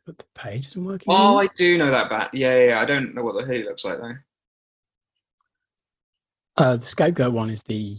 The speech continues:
Speaker 1: Video Games Made Me Do It one.
Speaker 2: Oh, okay.
Speaker 1: Uh, I got her to design that way back.
Speaker 2: Oh,
Speaker 1: Like,
Speaker 2: yeah, that is
Speaker 1: way,
Speaker 2: nice.
Speaker 1: way, way back.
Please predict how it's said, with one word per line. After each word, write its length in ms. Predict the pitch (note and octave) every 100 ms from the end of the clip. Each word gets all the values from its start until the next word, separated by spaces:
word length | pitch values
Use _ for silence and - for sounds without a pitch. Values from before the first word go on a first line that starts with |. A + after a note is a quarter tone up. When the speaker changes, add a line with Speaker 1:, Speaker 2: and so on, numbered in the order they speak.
| -
Speaker 1:
Video 220 | B2 A#2+
Games 280 | A#2+ A#2+ B2
Made 140 | B2
Me 80 | B2
Do 160 | B2+ B2+
It 140 | - _ _ _ _ _ _
one. 240 | D3+ F#3+ - - _ _ _ _ _ _ _ -
Speaker 2:
Oh, 200 | C3 A2+
okay. 260 | G2 - - _ _ _ _ _ _ _ _ E2+ _ _ F2 E2+ _ _ _ _ _ _ _ _ _ _ _ _ _ _ _ _ -
Speaker 1:
Uh, 280 | B2+ B2
I 60 | B2
got 140 | C3+
her 120 | B2 A#2
to 80 |
design 320 | - A#2 A#2+ A#2+
that 200 | F2 A#2+
way 320 | G2 F2+ A2
back. 480 | A2+ - - - D#3 D#3
Speaker 2:
Oh, 60 | D#3
Speaker 1:
Like, 220 | D3+ C3+ C3+
Speaker 2:
yeah, 120 | C#3
that 140 | -
is 80 | A2+
Speaker 1:
way, 100 | G#2+
Speaker 2:
nice. 80 | G#2
Speaker 1:
way, 120 | F#2+
way 200 | F#2+ F#2
back. 200 | G2 F#2